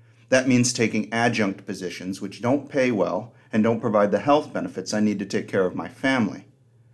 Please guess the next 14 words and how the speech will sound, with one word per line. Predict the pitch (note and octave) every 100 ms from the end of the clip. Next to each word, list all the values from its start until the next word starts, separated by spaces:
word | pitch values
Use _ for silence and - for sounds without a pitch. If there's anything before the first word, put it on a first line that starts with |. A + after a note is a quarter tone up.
| _ _ _ - -
Because | D3 E3 E3+
of |
the | F#3
latter | C3+ B2 C3 C3
concern, | B2 G#2 G2+ F#2
I've | G2+
been | A2 A2
thinking | F3 F#3 F#3
about | C#3 -
looking | A2+ A#2 A#2
for | A2+ A2
a |
full-time | A2 D3 D3+ D3+ C#3 C3
position, | B2+ G2 G2+ - G#2 G#2+